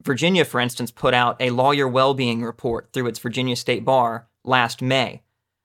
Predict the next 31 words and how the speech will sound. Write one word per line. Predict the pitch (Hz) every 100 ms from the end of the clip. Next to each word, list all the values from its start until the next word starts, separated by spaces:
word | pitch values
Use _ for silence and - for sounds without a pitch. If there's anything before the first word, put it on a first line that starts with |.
| _ -
I | 143
was | 127
part | - 180
of | 156
the | 131
team | - 208
that | 165
put | -
out | 123 117
that | 120
report, | - - 127 104
and | 131
it | 131
struck | - 185 208
me | 185 135
then | 120 156 131 120 123 _ _ _ -
that | 127 123 -
of | 185 220
the | 160
twenty | 156 - 190 208 185 143 -
occupational | 185 - 170 170 160 - 139
risks | 131 135 - - -
to | - 123
law | 123 135
practice | 135 127 98 - 120
that | 120
we | 123
talked | - 135 117
about, | 104 110 107 _ _ _
we | -
classified | 170 226 247 175 165 143 131